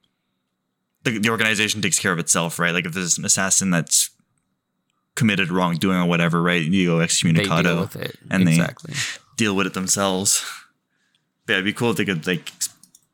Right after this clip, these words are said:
Speaker 1: maybe have, like, another spin-off where they just go more into detail with that. But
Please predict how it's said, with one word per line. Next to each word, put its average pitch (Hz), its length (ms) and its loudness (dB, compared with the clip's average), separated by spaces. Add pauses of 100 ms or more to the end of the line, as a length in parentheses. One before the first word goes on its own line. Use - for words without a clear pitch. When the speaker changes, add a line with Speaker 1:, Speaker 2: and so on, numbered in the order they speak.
Speaker 1:
maybe 110 200 0
have, 101 120 -2
like, 90 100 -2
another 90 280 0
spin-off 82 480 -6
where 87 80 -6
they 85 100 -6
just - 380 -4
go 92 140 -2
more 85 180 0
into 80 140 0
detail 80 360 -6
with - 120 -12
that. 78 260 -8 (1800)
But 143 260 0